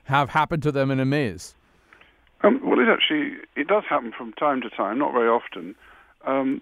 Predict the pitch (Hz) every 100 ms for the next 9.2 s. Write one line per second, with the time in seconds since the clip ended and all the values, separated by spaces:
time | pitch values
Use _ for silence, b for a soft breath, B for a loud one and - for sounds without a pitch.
0 | - 175 147 - 147 - 139 120 107 -
1 | 92 92 110 113 113 127 120 113 107 107
2 | 87 90 - _ - - 180 123 120 113
3 | 117 113 113 107 - - - - - -
4 | 370 - 127 175 165 185 170 156 208 -
5 | 107 - 135 147 143 156 147 - 214 117
6 | 117 165 b b b b _ 135 151 160
7 | 220 175 123 139 - 120 120 - 196 -
8 | 98 87 - b b b _ 127 127 131
9 | 131